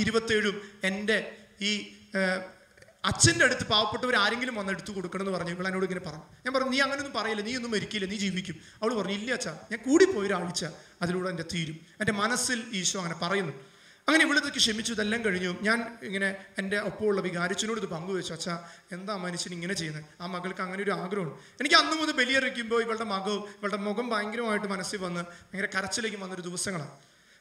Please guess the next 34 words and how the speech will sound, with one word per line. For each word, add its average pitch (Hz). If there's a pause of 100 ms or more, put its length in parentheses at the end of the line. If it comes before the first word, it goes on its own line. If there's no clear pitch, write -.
അങ്ങനെ 311
സ്നേഹമുള്ള 285
ഒരു 254
മൂന്ന് 277
ദിവസം 269
കഴിഞ്ഞ് 233
ഇവളുടെ 220 (200)
condition 214 (100)
serious 220
ആയി, 180
ഇവളെ 185
ഹോസ്പിറ്റലിൽ 202 (300)
അഡ്മിറ്റ് 214
ചെയ്തു, 175 (180)
അവൾ 165
അവിടെ 165
കിടന്ന് 165
മരിക്കുകയാണ്. 165 (1000)
മരണത്തിൻ്റെ 320
അന്ന് 269 (260)
ഞാൻ 240
ആ -
വീട്ടിലേക്ക് 277
പോകാൻ 226
എൻ്റെ 254
മനസ്സിൽ 240 (160)
ഒന്നും 196
പറ്റുന്നില്ല. 165 (1000)
ആ - (260)
മഞ്ചയിൽ 240
കിടക്കുന്നവൾ 233 (140)
കഴിഞ്ഞ 233
ദിവസങ്ങളിൽ 226
എൻ്റെ 208